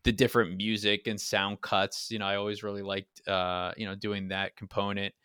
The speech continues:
And, and sometimes the traffic and sometimes the weather. But yeah, I was, I was pretty active with Newsline as well.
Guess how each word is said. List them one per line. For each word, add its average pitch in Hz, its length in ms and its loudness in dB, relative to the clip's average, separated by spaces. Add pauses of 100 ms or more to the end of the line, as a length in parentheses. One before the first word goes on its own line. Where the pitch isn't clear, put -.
(400)
And, 226 320 0
and 160 120 2
sometimes 135 420 4
the 107 60 -4
traffic 120 440 6
and 123 80 -2
sometimes 147 380 6
the 147 80 6
weather. 131 340 8
But 101 280 4
yeah, 190 240 6
I 202 40 6
was, 240 180 -2
I 156 80 10
was 156 160 4
pretty 180 280 6
active 123 280 8
with 110 200 -2
Newsline 113 420 2
as 101 120 -4
well. 110 300 2